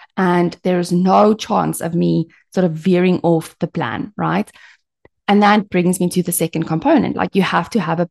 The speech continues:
plan of achieving these financial goals. Like, what services are you going to offer? How much are you gon-, going to charge for those services? So that's always something that you want to have at the forefront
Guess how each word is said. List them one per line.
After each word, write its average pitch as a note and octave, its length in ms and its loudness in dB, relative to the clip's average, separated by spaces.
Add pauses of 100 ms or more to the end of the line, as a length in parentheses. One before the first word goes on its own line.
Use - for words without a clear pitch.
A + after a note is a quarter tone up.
plan B3+ 760 0 (240)
of G3 100 0
achieving A3 840 2
these F3 320 -2
financial C#3+ 500 -4
goals. - 380 -8 (400)
Like, F3 460 0 (160)
what F#3 220 0
services F3+ 500 0
are - 80 -4
you E3 120 -4
going F2+ 260 -4
to - 140 -10
offer? D#3 220 -8
How F3 240 -4
much F3+ 220 -2
are E3+ 80 -4
you E3+ 120 -4
gon-, D#3+ 220 -2 (100)
going E3 220 0
to E3 80 -4
charge D#3 440 -6 (100)
for - 100 -8
those C#3+ 220 -4
services? - 440 -8
So A3+ 80 -2
that's E4 320 0
always A3 440 4 (240)
something A3+ 380 2
that F#3+ 180 -2
you G3+ 100 0
want F3 300 0
to A3+ 80 -2
have E3+ 360 -2
at - 100 -10
the D#3+ 80 -6
forefront C3+ 880 -2